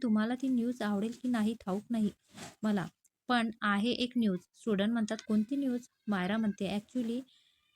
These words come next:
प्रिन्सिपल सरांनी मला तुमची क्लास टीचर बनवलंय. So हे पूर्ण इयर मी तुमच्या क्लासवर शिकवायला असेन." ही न्यूज ऐकून सगळे स्टुडंट्स आनंदाने ओरडतात. रुद्रचा तर आनंद तर गगनात मावेन असा झाला होता.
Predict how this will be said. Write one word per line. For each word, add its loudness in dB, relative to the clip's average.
प्रिन्सिपल 2
सरांनी 0
मला 0
तुमची 2
क्लास -2
टीचर -4
बनवलंय. 0
So -2
हे -2
पूर्ण 0
इयर 2
मी 2
तुमच्या 0
क्लासवर -4
शिकवायला -4
असेन." -4
ही 0
न्यूज 0
ऐकून 0
सगळे -2
स्टुडंट्स -4
आनंदाने 0
ओरडतात. -4
रुद्रचा 0
तर -4
आनंद 0
तर -2
गगनात 0
मावेन 0
असा -6
झाला 0
होता. -4